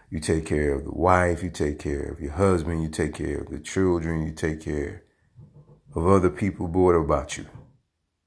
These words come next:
It's not selfish to think about you.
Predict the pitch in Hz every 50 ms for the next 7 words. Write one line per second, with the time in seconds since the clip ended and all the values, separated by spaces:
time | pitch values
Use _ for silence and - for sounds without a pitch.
0 | _ _ _ _ _ _ _ _ _ _ _ _ - - - _ _ _ _ _
1 | _ _ _ _ _ _ _ _ _ _ _ _ _ - - 87 78 80 90 95
2 | 98 104 101 92 - - - - - 101 92 87 82 - - 76 67 67 - -
3 | - _ _ _ _ _ _ _ _ _ _ _ _ - 98 78 - 92 85 78
4 | 80 78 73 78 73 71 - - - 76 67 67